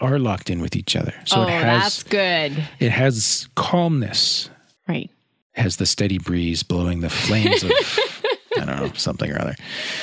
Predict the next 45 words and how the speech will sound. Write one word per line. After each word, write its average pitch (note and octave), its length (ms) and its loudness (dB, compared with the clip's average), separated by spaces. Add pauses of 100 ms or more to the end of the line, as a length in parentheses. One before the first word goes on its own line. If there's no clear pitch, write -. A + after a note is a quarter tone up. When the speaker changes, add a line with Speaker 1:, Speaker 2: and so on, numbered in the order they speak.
(240)
Speaker 1:
How C3+ 100 4
am C3+ 100 4
I C3 40 2
doing? A#2+ 300 0 (880)
Speaker 2:
Stick - 240 -2
Speaker 1:
Am D3 60 4
Speaker 2:
with D3 60 6
Speaker 1:
I D3+ 40 6
Speaker 2:
the E3+ 60 6
Speaker 1:
making F3 160 4
Speaker 2:
research. D#3+ 100 0
Speaker 1:
sense D3 220 2
here? F3 200 2 (240)
Is C#3 100 2
this D#3+ 140 4
being E3 180 2
too D3 160 2
nerdy? C#3 320 4 (640)
Speaker 2:
A - 40 4 (260)
little G4+ 100 2
bit, D#4 320 0
but - 100 2
Speaker 1:
What, C#3+ 140 2
Speaker 2:
we're - 60 -6
Speaker 1:
do D#3 60 4
you D#3+ 60 6
see F#3+ 140 2
Speaker 2:
getting F3 60 6
Speaker 1:
how F3 80 6
Speaker 2:
there. E3 80 4
Speaker 1:
this E3 120 4
is E3 140 4
all D#3+ 180 6
working D#3+ 340 2
though, E2+ 140 0
right? A#2 240 2
So C#3 160 4
God's C#3 340 4
made C#3+ 160 6
our C3+ 120 4
brains C3 360 2
to A#2+ 60 0
make A#2+ 180 2
this - 180 0
all A2+ 280 4